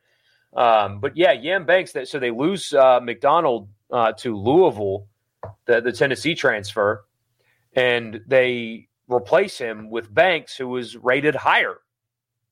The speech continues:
So, uh, that's a really solid pickup, especially with a Mississippi kid. You know, maybe there's, uh, some emotional, uh, aspect of it, uh, as well. You know, him playing for the, the school that, I, I mean, you would assume overlooked him if he ended up at South Alabama, but,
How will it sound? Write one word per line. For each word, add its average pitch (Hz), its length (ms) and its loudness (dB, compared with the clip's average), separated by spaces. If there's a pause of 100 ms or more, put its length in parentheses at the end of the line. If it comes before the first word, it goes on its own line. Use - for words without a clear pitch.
(180)
So, 113 680 0
uh, 117 240 0 (100)
that's 131 140 -2
a 147 60 -4
really 170 220 4
solid 170 300 4
pickup, 170 280 -2
especially 160 360 0
with 127 120 -6
a 120 40 0
Mississippi 120 580 -4
kid. 104 280 0
You 101 60 -8
know, 110 80 -2
maybe 117 240 -2
there's, 113 260 2
uh, 113 180 4
some 120 200 -6
emotional, 110 680 0 (420)
uh, 120 220 2
aspect 123 560 -2
of 107 180 0
it, 104 220 -10
uh, 120 40 -8
as 107 360 -2
well. 104 340 2
You 95 80 -8
know, 98 100 -6
him 110 220 -6
playing 104 420 -2
for 98 360 0 (440)
the, 135 100 4
the 135 120 -2
school 165 320 4
that, 156 280 4 (280)
I, 135 260 -4
I 127 40 -6
mean, 127 160 -12
you 127 100 -8
would 123 100 -4
assume 180 340 0
overlooked 135 520 2
him 117 120 -2
if 104 100 -8
he 120 80 -2
ended 117 160 0
up 113 120 0
at 110 100 -8
South 120 220 2
Alabama, 117 580 0
but, 104 260 -4